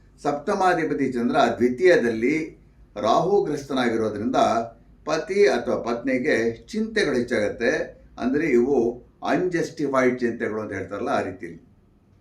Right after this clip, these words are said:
ಅಂದ್ರೆ ತಲೆ ತುಂಬ ಇಲ್ದಿರೋ ಯೋಚನೆಗಳು. ಸಪ್ತಮದಲ್ಲಿ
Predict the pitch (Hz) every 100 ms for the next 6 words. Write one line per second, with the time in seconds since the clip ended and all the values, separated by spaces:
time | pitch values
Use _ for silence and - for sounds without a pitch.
0 | _ _ _ _ _ _ - - 127 156
1 | 170 123 135 123 117 170 180 135 156 113
2 | 110 - - 139 151 202 170 123 107 98
3 | 80 80 - _ _ _ _ _ _ _
4 | _ _ - 165 170 220 180 135 131 127
5 | 110 113 _